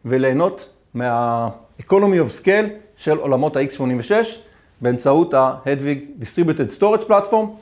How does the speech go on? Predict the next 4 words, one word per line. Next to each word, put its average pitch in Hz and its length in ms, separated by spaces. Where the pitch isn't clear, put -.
שרץ 123 540
מעל 127 220
השרתים 120 500
האלה. 92 160